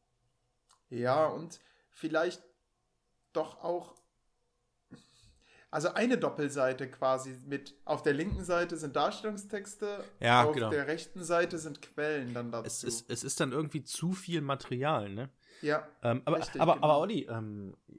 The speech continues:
Speaker 2: also kurze Frage, du, das ist doch das, der zweite Band davon, ne?
Speaker 1: Ich rede jetzt grad vom ersten Band.
Speaker 2: Ah, okay.
Speaker 1: Mit dem arbeite ich hauptsächlich. Ich bin noch bei
Speaker 2: In der
Speaker 1: den
Speaker 2: sechsten
Speaker 1: Ägyptern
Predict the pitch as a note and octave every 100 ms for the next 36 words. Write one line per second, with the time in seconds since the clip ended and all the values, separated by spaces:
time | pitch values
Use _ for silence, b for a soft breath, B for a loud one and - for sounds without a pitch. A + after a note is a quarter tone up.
0 | - A2 G2+ G2 G2+ - D2 D2 - A#2+
1 | A#2 A#2 D#3+ C#3+ - - A2+ - G2+ -
2 | F#3 F#3+ - - D3+ F#3 G#2 - F#2+ F2+
3 | B2 G3 _ _ _ _ _ _ _ -
4 | D3 E3 G3+ G3+ G3+ G3+ F3 B2 F3 -
5 | C3+ B2 B2 - _ _ _ _ _ _
6 | _ _ _ _ _ _ _ _ _ _
7 | _ - G#2 B2 D3 E3 F3 D#3+ D#3+ D#3
8 | D3 D#3+ D#3 D3 C#3+ B2+ - - F#3+ F#3
9 | - D#3 D3 C#3 G#2 - - D#3 D3 F#3